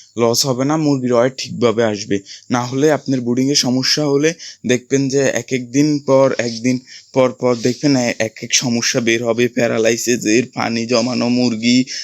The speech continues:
এরপরে ঘামবুড়ার সমস্যা, রানীক্ষেতের সমস্যা, সব সমস্যার মূল কারণ হচ্ছে ব্রুডিং। তো ব্রুডিংটা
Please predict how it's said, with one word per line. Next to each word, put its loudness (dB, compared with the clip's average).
এরপরে 0
ঘামবুড়ার 2
সমস্যা, 0
রানীক্ষেতের -2
সমস্যা, -2
সব -2
সমস্যার -2
মূল 6
কারণ 2
হচ্ছে 0
ব্রুডিং। 0
তো -2
ব্রুডিংটা 2